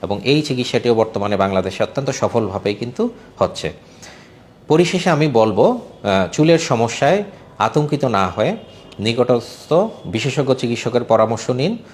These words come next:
যিনি, আহ, চুলের রোগীতে বিশেষজ্ঞ। আহ, সেখানে সঠিক রোগ নির্ণয় করুন এবং রোগ নির্ণয় করে সঠিক চিকিৎসাটি গ্রহণ করে আপনি চুলের সমস্যা থেকে পরিত্রাণ লাভ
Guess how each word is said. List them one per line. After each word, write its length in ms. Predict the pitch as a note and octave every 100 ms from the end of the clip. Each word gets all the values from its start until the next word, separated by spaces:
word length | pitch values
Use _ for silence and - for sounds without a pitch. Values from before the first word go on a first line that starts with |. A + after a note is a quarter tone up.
| -
যিনি, 380 | F#2+ G2+ G#2 G#2
আহ, 400 | F2 F#2 F#2 F2 E2+
চুলের 380 | - G#2+ G#2+ F#2+
রোগীতে 420 | G2 G2 G2 F#2+
বিশেষজ্ঞ। 640 | G2 F#2+ G#2+ A2 G2 C#3+ F#3+ - - - -
আহ, 380 | F#2+ F2+ F2 D#2
সেখানে 540 | - A2 A2 A2+ A2
সঠিক 380 | - G2+ B2 G#2
রোগ 140 | A2 G#2+
নির্ণয় 320 | A2+ A2 A2
করুন 340 | G#2+ A2 C#3 G3+ - - -
এবং 220 | F#2 G2
রোগ 220 | G2+ A2 A2
নির্ণয় 320 | A2 A2 A2
করে 360 | G#2+ - F3 A#3 -
সঠিক 340 | - A#2 A#2+ -
চিকিৎসাটি 420 | G2 G2 A2+ A2+
গ্রহণ 320 | G#2 G#2 A#2+
করে 280 | B2+ D#3+ B3+ - - -
আপনি 320 | - - G2+
চুলের 280 | G2 G2 G2
সমস্যা 400 | - F#2 F2+ F#2+
থেকে 180 | A#2 D#3
পরিত্রাণ 440 | G#2+ F#2 F2 E2+
লাভ 140 | D#2+